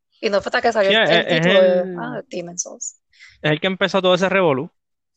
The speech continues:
Speaker 1: Sí,
Speaker 2: de Dark
Speaker 1: pero en
Speaker 2: Souls.
Speaker 1: verdad se ve súper exagerado. Ellos, ah, hicieron no solamente un remaster,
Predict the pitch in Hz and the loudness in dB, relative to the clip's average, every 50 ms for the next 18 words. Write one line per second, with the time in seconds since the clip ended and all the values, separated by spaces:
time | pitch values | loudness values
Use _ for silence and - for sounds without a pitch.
0 | _ _ - - - - 202 180 - 247 220 220 226 220 220 226 220 233 254 269 | _ _ -20 -12 -6 -2 0 0 2 2 2 2 2 2 2 2 2 2 2 0
1 | 277 - 285 - - 262 226 214 208 226 - - 233 233 220 226 - - 226 208 | 0 -2 -6 -6 -2 2 4 4 4 2 0 -2 -2 -2 -2 -2 -2 -4 -2 0
2 | 208 202 190 190 190 185 185 185 185 185 - - - _ _ _ _ _ _ - | 2 2 4 4 4 4 4 4 4 2 2 -2 -6 _ _ _ _ _ _ -4
3 | 202 202 208 220 233 - 214 208 208 208 _ _ _ - 240 - 240 226 240 254 | -2 -2 0 0 -2 0 0 -2 -2 -4 _ _ _ -16 -8 -2 0 0 0 -2
4 | 285 - - 240 233 254 - - 339 339 330 349 330 330 330 277 262 269 254 214 | -4 -12 -10 -8 -6 -6 -4 -4 -2 -2 -2 -2 -4 -6 -8 -8 -6 -6 -4 -4
5 | 185 180 208 - - - - - - - | -4 -4 -4 -6 -10 -12 -12 -14 -14 -16